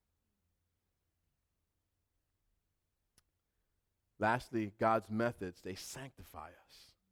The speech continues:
If we had it our way, right? We, we accept Christ, we get saved,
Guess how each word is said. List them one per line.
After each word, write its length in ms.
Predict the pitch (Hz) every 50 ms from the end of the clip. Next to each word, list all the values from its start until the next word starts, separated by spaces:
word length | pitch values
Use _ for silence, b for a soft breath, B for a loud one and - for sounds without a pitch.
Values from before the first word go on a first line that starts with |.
| _ _ _ _ _ _ _ _ _ _ _ _ _ _ _ _ _ _ _ _ _ _ _ _ _ _ _ _ _ _ _ _ _ _ _ _ _ _ _
If 80 | 98 107
we 80 | 113
had 240 | 113 131 147 151 151
it 60 | 143
our 180 | 139 143 147 143
way, 320 | 123 110 101 98 104 110 - _ _ _ _
right? 260 | 98 104 113 131 143 - - _ _ _ _ _ _ _ _ _ _ _ _ _ _ _ _ _ _ _ _ _ _ _ _ _ _ _ _ -
We, 320 | 110 120 120 113 110 -
we 160 | - 110 110 - -
accept 300 | - - - 143 143 -
Christ, 460 | - - 127 117 117 123 - - - -
we 80 | 101
get 220 | 87 110 120 127 -
saved, 380 | - - 104 95 95 101 104